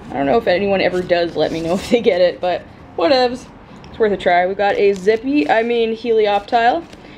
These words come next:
We got a Pidgey, got a Caterpie, Bergmite, Phoebus, Blacksmith, that's awesome,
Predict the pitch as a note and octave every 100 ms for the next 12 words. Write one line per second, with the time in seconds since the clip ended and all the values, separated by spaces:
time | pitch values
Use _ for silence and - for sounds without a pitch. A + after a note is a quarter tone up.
0 | - A3+ B3+ C#4 D4 C#4+ B3+ B3 E4 G4+
1 | - - - - A3 G#3 G3+ B3+ A3 A3
2 | C#4+ G4 - - - - F#3 A3 G3+ F#3+
3 | F#3+ F#3+ B3+ D#4+ - - - - - A3+
4 | A3 D4 A4+ - - - - - - -
5 | - - F3 A3 D4 - F#3+ G3 B3 C4+
6 | F#3 E3+ F3+ F#3 A3+